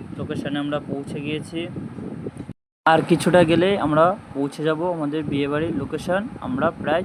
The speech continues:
বিয়েবাড়ি পৌঁছে গেছি। এই যে শামীম, এই যে বিয়েবাড়ির লোকেশন,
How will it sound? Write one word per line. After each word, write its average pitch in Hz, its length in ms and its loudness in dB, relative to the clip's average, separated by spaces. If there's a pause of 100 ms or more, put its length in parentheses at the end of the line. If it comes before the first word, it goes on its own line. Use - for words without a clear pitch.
(400)
বিয়েবাড়ি 180 400 10
পৌঁছে 180 340 2
গেছি। 202 300 4 (240)
এই 151 140 -2
যে 180 220 4
শামীম, 196 460 4 (920)
এই 151 80 -2
যে 165 100 2
বিয়েবাড়ির 170 400 6
লোকেশন, 175 420 2